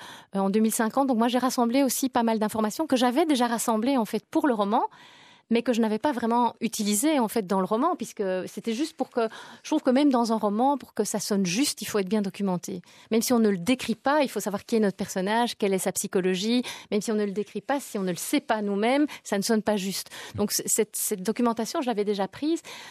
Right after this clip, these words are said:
donc je l'ai transmise à Ludo. Et pour finir, je disais, pour finir, euh, oui, peut-être que ce serait bien de voir des personnages qui sont un peu style tokyoïte, c'est-à-dire qu'on pousse un peu le trait, mais on va leur mettre un peu des cheveux roses, un peu, mais c'est pas, on va pas voir des ovnis dans le ciel.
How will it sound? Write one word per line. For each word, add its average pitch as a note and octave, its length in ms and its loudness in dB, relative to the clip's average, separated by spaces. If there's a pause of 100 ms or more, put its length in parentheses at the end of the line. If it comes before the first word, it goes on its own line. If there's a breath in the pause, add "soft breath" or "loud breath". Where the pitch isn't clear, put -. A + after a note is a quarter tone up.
donc G#3+ 140 2
je G3+ 80 0
l'ai G#3+ 80 2
transmise A#3 480 0
à G#3 60 2
Ludo. G3 300 0
Et D4 40 2
pour - 160 -4
finir, B3 320 4 (400 loud breath)
je - 80 -4
disais, A3 200 2
pour - 180 -8
finir, A#3+ 400 4
euh, A#3 80 4
oui, B3 280 2 (140)
peut-être B3+ 280 -4
que C4 80 0
ce - 100 -4
serait A#3 140 -2
bien B3+ 320 2
de A3+ 60 2
voir A3 160 0
des G#3+ 100 -4
personnages A3+ 600 0 (320 loud breath)
qui A3 140 -4
sont A3+ 160 0
un G#3 80 2
peu B3 180 0
style A3 320 -2
tokyoïte, A#3 540 0
c'est-à-dire G3 360 -2
qu'on A3+ 120 0
pousse - 340 0
un B3+ 100 2
peu A#3+ 140 -2
le G#3 60 -4
trait, C4 340 -2 (400 loud breath)
mais A3+ 160 2
on G#3+ 80 2
va G3+ 140 0
leur F#3 120 -2
mettre F#3+ 200 -2
un F3 60 0
peu G3 140 -8
des F3 100 -2
cheveux F#3 200 -2
roses, A3 380 2
un F#3+ 80 -4
peu, G3 160 -6
mais G3 80 -2
c'est F3+ 140 -6
pas, A3 200 -2
on F#3 60 -6
va E3+ 100 -2
pas A#3 140 0
voir G3 160 -2
des F#3 180 0
ovnis G#3 220 2
dans A3 100 4
le A3 60 2
ciel. G3+ 240 0